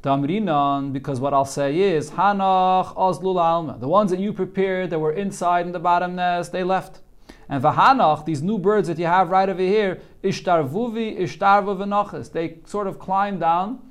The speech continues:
They made their way down, and they came from the top down. Because we're talking about very little birds, it's very easy for them. They don't really fly. They just hop around,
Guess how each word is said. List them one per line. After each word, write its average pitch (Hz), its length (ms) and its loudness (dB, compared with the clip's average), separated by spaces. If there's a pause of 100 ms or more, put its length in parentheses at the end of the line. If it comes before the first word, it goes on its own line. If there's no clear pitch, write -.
(340)
They 143 100 -6
made 185 220 0
their 175 100 0
way 175 180 0
down, 156 360 0
and 175 120 -6
they 175 80 -4
came 214 300 -2
from 196 160 -6
the 190 80 -4
top 202 280 4
down. 202 360 -4 (340)
Because 160 300 -4
we're 180 60 -6
talking 190 340 -4
about 160 180 -2
very 170 240 -2
little 165 240 -4
birds, 127 600 -6 (340)
it's 135 200 -8
very 165 240 -2
easy 160 360 -4
for 120 160 -8
them. 123 260 -4
They 123 160 -4
don't - 300 -8
really 147 220 -6
fly. 147 480 0
They 131 120 -10
just 127 200 -12
hop 147 200 -2
around, 143 480 -2